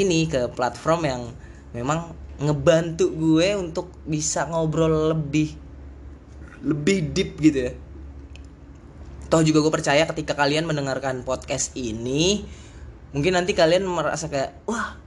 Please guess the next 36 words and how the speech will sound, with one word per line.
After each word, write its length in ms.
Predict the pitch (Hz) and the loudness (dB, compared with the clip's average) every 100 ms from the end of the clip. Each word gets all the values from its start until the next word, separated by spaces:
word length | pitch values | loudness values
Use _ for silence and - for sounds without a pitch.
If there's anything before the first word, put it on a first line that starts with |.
| - | -16
apaan 360 | - 165 190 | -12 -8 -6
sih 160 | 185 208 | -4 -4
si 120 | 190 | 0
Reza 240 | 180 185 | 0 0
ngomong 240 | 190 175 165 | 0 -2 -2
apa 200 | 170 190 | -4 -4
sih 160 | 190 185 | -4 -2
ini?" 20 | - | 0
Oh 120 | 156 | 0
iya, 200 | 123 147 | 2 -2
setuju 320 | - 123 120 | -2 -6 -4
juga. 220 | 135 135 - - - | -2 -2 -4 -8 -10
Pasti 200 | - - | -4 2
ada 160 | 143 143 | 4 4
kayak 320 | 139 120 120 | 0 -4 -6
gitunya. 400 | 117 117 113 113 - - - - - - | -8 -8 -8 -10 -12 -16 -16 -16 -14 -6
Ya, 400 | 120 117 117 113 | -4 -2 -2 -2
cuman 260 | 127 135 | 0 2
kan 160 | 151 160 160 160 - - - - - | 2 2 2 -4 -12 -16 -18 -14 -4
kalian 760 | 123 123 127 127 127 123 71 | -2 2 2 2 0 -6 -6
nanti 260 | 120 123 135 | -6 -4 -2
yang 200 | 127 120 | -4 -4
bakal 240 | 120 120 120 | -4 -4 -4
merasain 480 | 120 117 113 117 113 | -4 -6 -8 -6 -6
gitu 180 | 110 107 | -4 -4
kan. 140 | 107 120 - - - - - - - - - - - - | -4 -8 -14 -16 -14 -16 -16 -16 -16 -16 -16 -16 -14 -4
Eh, 220 | 135 139 143 | 0 2 2
mungkin 320 | 156 214 220 | 2 2 0
segitu 400 | 208 151 147 175 | -2 -2 0 2
aja 320 | 135 131 165 | 4 4 2
kali 240 | 165 143 | 4 2
ya 40 | 139 | 2
mengenai 260 | 143 131 120 | 0 -4 -6
pengenalan 480 | 135 131 127 127 | -8 -6 -4 -4
diri 240 | 123 120 120 | -4 -6 -6
gue. 260 | 110 120 | -4 -2